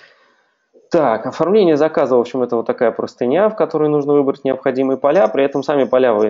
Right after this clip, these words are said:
легко настраиваете, что вам нужно в заказе знать о человеке, а что не нужно. Если у вас там нету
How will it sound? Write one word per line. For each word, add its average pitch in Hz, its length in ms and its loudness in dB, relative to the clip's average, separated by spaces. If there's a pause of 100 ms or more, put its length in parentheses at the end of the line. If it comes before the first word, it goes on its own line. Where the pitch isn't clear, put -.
легко 123 300 -2
настраиваете, 151 800 0
что 131 200 -4
вам 113 220 0
нужно 113 260 0
в 104 60 -8
заказе 107 460 -2
знать 104 220 -6
о 101 60 -10
человеке, 101 440 -4
а - 20 -8
что - 200 -6
не 107 120 -4
нужно. 151 680 0
Если 113 240 -8
у 98 60 -6
вас 98 120 -6
там 107 160 -8
нету 104 400 -6